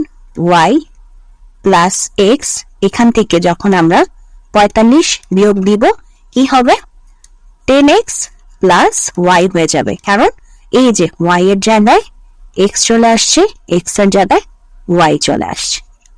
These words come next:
ঠিক আছে, তো এখন আমরা, আমরা আমাদের সমাধানে আবার নেমে পড়ি। তো আমরা কি করব? আমরা, আহ, টেন ওয়াই প্লাস এক্স, আমরা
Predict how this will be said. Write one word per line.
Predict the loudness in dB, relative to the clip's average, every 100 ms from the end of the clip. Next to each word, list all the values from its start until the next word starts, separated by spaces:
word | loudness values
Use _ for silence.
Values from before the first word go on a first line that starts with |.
| -20 _ _ _ _
ঠিক | 2 2
আছে, | 0 -4 -8 -4
তো | -2 0
এখন | 2 2
আমরা, | 4 2 2 -2 -6 -2
আমরা | 0 2
আমাদের | 0 0 -2 0
সমাধানে | 0 0 0 0 0
আবার | -2 -2 0
নেমে | 0 0 -2
পড়ি। | -2 -2 -4 -20 -20 -20 _
তো | 0 2 0 0 -2
আমরা | -2 -2 -2
কি | -4 0
করব? | 0 2 2 4
আমরা, | 2 2 0 0 -2 -2
আহ, | 0 -2 -8 -20 -16 -4
টেন | 0 0 2
ওয়াই | 2 2 0 -8 -20 -20 -6
প্লাস | -2 -2 -4 -2 0
এক্স, | 0 -4 -16 -18 -20 _ -20 -20 -20 -20 -4
আমরা | -2